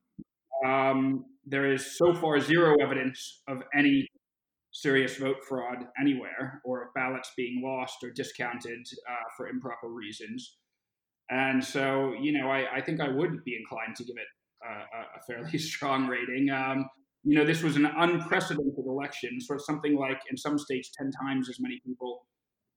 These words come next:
as in the previous election voted by post, uh, which presented immense logistical challenges. That's why the results took so long to count.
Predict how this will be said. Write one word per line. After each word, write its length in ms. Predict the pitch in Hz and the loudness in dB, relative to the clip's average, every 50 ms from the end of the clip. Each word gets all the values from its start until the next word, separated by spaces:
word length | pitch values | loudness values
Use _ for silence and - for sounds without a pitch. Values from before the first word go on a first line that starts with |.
| _ - 123 | _ -8 -6
as 120 | 127 123 | -4 -2
in 80 | 127 123 | -2 -2
the 80 | 123 | -2
previous 360 | - 139 131 127 127 117 - | 0 0 0 2 0 0 -2
election 380 | - 120 120 120 - - 120 120 | -4 -6 -6 -6 -6 -6 -6 -4
voted 260 | 117 120 113 - 117 | -2 -2 -4 -4 -6
by 120 | 113 110 110 | -8 -10 -10
post, 640 | - - 147 135 - 120 - - - - - - _ _ _ _ _ _ _ _ _ _ _ _ 120 | -6 -4 -2 -2 -2 -4 -6 -10 -12 -14 -18 -20 _ _ _ _ _ _ _ _ _ _ _ _ -2
uh, 300 | 127 127 127 123 120 120 113 - | 0 2 2 2 0 -2 -4 -4
which 180 | 131 135 131 - | -4 -4 -4 -4
presented 380 | - 127 131 139 139 139 139 | -4 0 0 0 0 2 0
immense 400 | 135 127 131 131 131 131 - - - | 0 0 0 0 0 -2 -4 -4 -6
logistical 500 | 131 127 123 127 - - 123 113 113 - | -6 -6 -6 -8 -10 -8 -8 -8 -8 -8
challenges. 800 | - 127 135 147 147 131 123 120 101 95 117 131 127 - - 127 | -4 -2 0 0 0 0 -2 -4 -6 -8 -8 -8 -8 -10 -12 -10
That's 180 | 131 123 - - | -10 -10 -8 -6
why 200 | 127 131 131 135 135 | -6 -4 -4 -4 -4
the 140 | 131 127 | -4 -4
results 400 | 127 123 123 135 131 127 - - - | -4 -4 -4 -4 -6 -6 -6 -10 -14
took 140 | - 123 - | -16 -16 -8
so 160 | - 131 123 | -6 -6 -4
long 260 | 123 123 120 120 127 | -4 -6 -8 -10 -14
to 60 | - - - 143 | -16 -12 -6 -4
count. 300 | 147 131 123 131 127 | -4 -4 -4 -8 -10